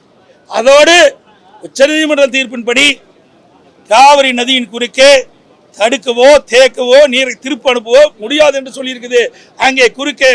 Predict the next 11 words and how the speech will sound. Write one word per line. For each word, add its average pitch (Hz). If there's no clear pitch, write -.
மேகதாது 247
அணை 220
கட்டப்படும் 240
என்று 214
சொல்லியிருக்கிற, 233
கட்டக்கூடாது. 285
அதுக்கு 214
உறுதிமொழி 285
வாங்கி 302
கொடுத்திருந்தா 262
பரவாயில்ல. 226